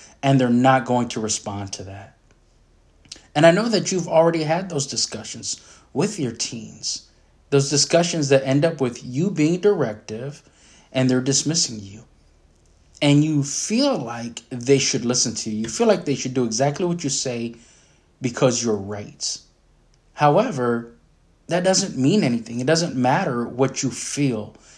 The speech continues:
In the moment when they're dealing with struggles, they don't care how you feel. So in the moment, you have a choice.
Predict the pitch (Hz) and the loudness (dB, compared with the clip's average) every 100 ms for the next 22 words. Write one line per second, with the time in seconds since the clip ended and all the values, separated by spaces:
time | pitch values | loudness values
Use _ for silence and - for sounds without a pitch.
0 | - - 147 139 120 117 180 156 117 131 | -20 2 6 6 6 4 4 4 0 -2
1 | 127 110 107 127 131 139 123 113 - - | -2 -2 -2 0 2 0 -2 -4 -2 -2
2 | - 139 156 104 104 - - - _ _ | 2 0 0 -6 -10 -10 -12 -16 _ _
3 | _ _ 139 120 127 143 143 - 131 127 | _ _ 0 2 4 4 2 0 0 0
4 | 113 117 113 107 107 107 - - 107 - | -4 -4 -4 -4 -6 -6 -10 -12 -12 -14
5 | - _ _ _ _ _ _ _ _ _ | -20 _ _ _ _ _ _ _ _ _
6 | _ _ _ _ _ - 170 165 156 147 | _ _ _ _ _ 0 2 2 2 4
7 | 226 208 143 139 110 113 - - - - | 4 2 4 2 2 -2 -4 -4 -8 -10
8 | - - | -8 -10